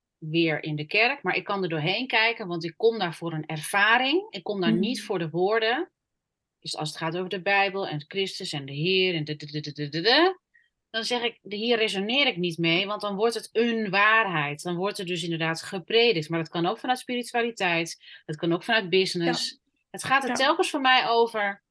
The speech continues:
Speaker 1: wat doet het met jou? En kan jij de vrijheid in jezelf voelen en nieuwsgierigheid om het helemaal op jouw manier te doen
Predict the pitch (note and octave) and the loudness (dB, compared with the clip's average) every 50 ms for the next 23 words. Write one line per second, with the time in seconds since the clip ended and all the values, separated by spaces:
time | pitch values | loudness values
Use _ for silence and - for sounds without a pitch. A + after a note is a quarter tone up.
0 | _ _ _ _ _ - G3 G#3+ B3 B3+ - - - F#3 F3+ A3+ A#3 A3+ A#3 A3 | _ _ _ _ _ -2 0 2 2 2 0 -6 -10 -6 -4 -2 -2 0 -2 -2
1 | - G3 G3 F#3+ D#3+ G3+ F#3+ F3+ E3+ E3 - - E3 E3 - F#3 F#3 F3+ F3 F3+ | -2 -4 -6 -4 -2 0 2 2 2 0 0 -2 -4 -4 0 0 2 2 2 2
2 | F3+ D#3+ D#3 D3+ - - G3 G3 A3 A#3+ - - F3 F3 F#3 F3 D#3+ - F3 E3+ | 2 2 0 -2 -2 0 2 4 6 6 6 4 2 0 -2 0 0 0 2 2
3 | F#3+ A#3 B3+ - - _ - - B3+ B3 A#3 A#3+ A#3+ B3+ C#4 D4 - F3 D#3+ D#3+ | 2 2 0 -2 -8 _ -14 -8 -6 -2 0 2 2 2 2 0 -4 -4 -4 -4
4 | D#3+ D#3 - - G#3 G#3 A3 A#3 B3+ B3 - A3 G#3 G#3+ - - G3+ G3 F#3+ F#3 | -4 -4 -6 -6 -6 -4 -2 -2 -2 -2 -2 -2 -2 -2 -4 -6 -6 -6 -6 -6
5 | - - _ _ _ _ _ _ _ _ - D3+ E3 F3 F#3 G3+ G#3+ A#3+ C4 C#4 | -8 -12 _ _ _ _ _ _ _ _ -8 -4 0 2 6 6 6 6 6 4
6 | C4+ C4 C4 C4 B3 A3 G#3+ G#3+ A3 A#3+ C4 C#4 C4+ C4 C4 C4 C4+ C4+ C#4 A#3 | 2 4 4 4 4 4 4 6 6 6 4 2 0 -2 -2 -2 -2 -4 -4 -6
7 | B3 B3+ C4+ D4 E4 | -6 -4 -4 -4 -6